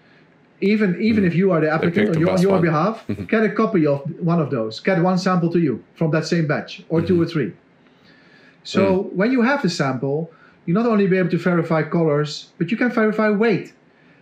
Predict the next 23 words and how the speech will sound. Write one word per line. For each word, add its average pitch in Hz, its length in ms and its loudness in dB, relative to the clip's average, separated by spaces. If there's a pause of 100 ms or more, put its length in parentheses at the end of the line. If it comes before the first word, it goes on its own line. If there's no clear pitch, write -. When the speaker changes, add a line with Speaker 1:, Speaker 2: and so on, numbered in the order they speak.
(140)
Speaker 1:
What 214 100 2
is 262 100 2
the 233 120 2
weight 233 280 2
of 180 140 0
each 202 340 -4
part? 160 300 0
The 151 60 -2
part 185 240 0
of 170 80 0
the 170 100 0
housing, 151 460 0
the 139 80 -2
part 180 280 0
of 156 140 0
this, 175 220 0
the - 80 -12
part, 170 280 -2 (240)
because 240 480 -2 (520)
if 175 160 -2
the 165 100 2
weight 226 260 2
changes, 185 720 0